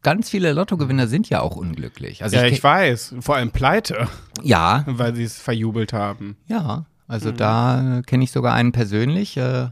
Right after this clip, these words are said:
Speaker 1: aus meiner Polizeizeit.
Speaker 2: Auch viele Wer wird Millionär-Gewinner.
Speaker 1: Ja, also von daher ist das ja wohl nicht so falsch. Und mit hunderttausend, da kann man ja auch noch nicht aufhören zu arbeiten, aber das ist halt schon ein schönes Polster.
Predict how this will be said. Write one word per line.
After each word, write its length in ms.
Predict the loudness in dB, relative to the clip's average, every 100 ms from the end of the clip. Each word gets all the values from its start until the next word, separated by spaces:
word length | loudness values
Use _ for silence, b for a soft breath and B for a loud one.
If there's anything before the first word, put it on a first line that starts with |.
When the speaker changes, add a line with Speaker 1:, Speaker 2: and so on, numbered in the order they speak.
| -10
Speaker 1:
aus 180 | -8 -4
meiner 180 | -4
Polizeizeit. 840 | -4 -4 -2 2 2 2 -6 -6 -14 -2
Speaker 2:
Auch 160 | -2 0
viele 520 | -2 -2 0 0 0
Wer 140 | -2
wird 180 | -2 -2
Millionär-Gewinner. 920 | 0 0 2 0 0 -2 -4 -4 -6 -4
Speaker 1:
Ja, 220 | -2 -2 -4 -2
also 180 | 0 2
von 160 | 2
daher 220 | 4 4
ist 140 | 4 0
das 140 | 0
ja 140 | 0 2
wohl 100 | 0
nicht 180 | -2
so 140 | -2 -4
falsch. 340 | -4 -6 -4
Und 160 | 2 4
mit 140 | 4
hunderttausend, 600 | 4 4 2 2 4 4
da 60 | 2
kann 160 | 0
man 100 | 0
ja 120 | 2 4
auch 80 | 4
noch 100 | 2
nicht 220 | 0 0
aufhören 400 | 0 0 -2 -2
zu 160 | -2
arbeiten, 520 | 2 4 6 2 0 0
aber 180 | 2
das 160 | 2 0
ist 120 | 0
halt 260 | 0 0 -4
schon 200 | -2 -2
ein 60 |
schönes 320 | 0 -2 -2 -2
Polster. 520 | 0 0 -2 -10